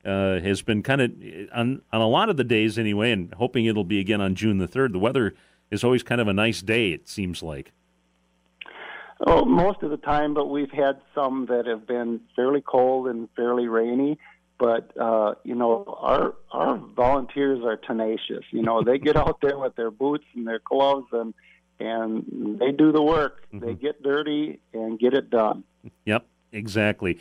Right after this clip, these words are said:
Speaker 1: And, and, and yeah, I suppose you kind of, uh, you kind of expect to get a little wet as well. So a little rain or something doesn't necessarily matter a whole lot. So.
Speaker 2: No, a lot of, a lot of the people come even with hip boots on, you know, 'cause they
Speaker 1: Yeah.
Speaker 2: know they're gonna have to get in the water.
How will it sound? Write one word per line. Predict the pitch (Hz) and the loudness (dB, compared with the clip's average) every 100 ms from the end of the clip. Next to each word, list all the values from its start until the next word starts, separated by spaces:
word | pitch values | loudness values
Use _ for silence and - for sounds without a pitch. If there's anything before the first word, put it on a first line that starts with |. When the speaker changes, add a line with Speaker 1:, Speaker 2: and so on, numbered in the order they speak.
| - - | -4 0
Speaker 1:
And, | 226 | 2
and, | 226 196 196 | 2 2 2
and | 185 170 175 | 0 0 2
yeah, | 160 | 2
I | 160 | 2
suppose | 151 156 143 | 2 0 0
you | 131 | 0
kind | 147 139 | 0 2
of, | 113 - _ _ - | 0 -2 _ _ -2
uh, | 101 101 104 | 0 2 0
you | 113 | -4
kind | - 117 | -2 0
of | 113 | 2
expect | 101 - 117 - | 0 0 -2 0
to | 95 | -2
get | 107 - | -2 0
a | 110 | 0
little | 107 107 95 | 2 2 4
wet | 110 104 | 2 2
as | 95 - | 0 0
well. | 101 85 | 0 0
So | - 101 | 0 0
a | |
little | 104 113 | 2 2
rain | 101 98 98 | 4 2 2
or | 92 | 0
something | - 101 92 92 | -2 -4 -2 0
doesn't | 95 92 | 0 0
necessarily | 90 90 - 104 90 85 82 _ _ _ _ - | -4 -6 -2 0 2 2 0 _ _ _ _ -2
matter | 95 87 85 | 0 2 0
a | |
whole | 76 90 80 | 0 -2 0
lot. | 80 73 64 _ | -2 -4 -8 _
So. | - 67 73 _ _ _ - | -18 -16 -18 _ _ _ -2
Speaker 2:
No, | 160 156 143 123 117 117 | 2 4 4 4 2 0
a | |
lot | 117 120 120 | 0 0 0
of, | 117 - - | -4 -6 -4
a | |
lot | 135 131 | 0 2
of | 120 | 0
the | 107 | -4
people | - 113 113 | -10 -8 -8
come | 101 117 110 | -6 -4 -4
even | 107 104 107 | -4 -4 -2
with | 107 101 - | 0 -2 0
hip | 127 - | -2 -2
boots | 110 - 117 | -10 -4 0
on, | 110 107 | 0 0
you | 107 | 0
know, | 107 107 | 0 0
'cause | 120 104 | -2 0
they | 107 | 0
Speaker 1:
Yeah. | |
Speaker 2:
know | 117 117 | 0 0
they're | 113 | 0
gonna | 110 113 | -2 -2
have | 113 - | -2 -2
to | 117 | -4
get | 117 113 | -2 -2
in | 113 | 0
the | 107 | 2
water. | 107 113 120 120 117 | 4 4 2 -2 -4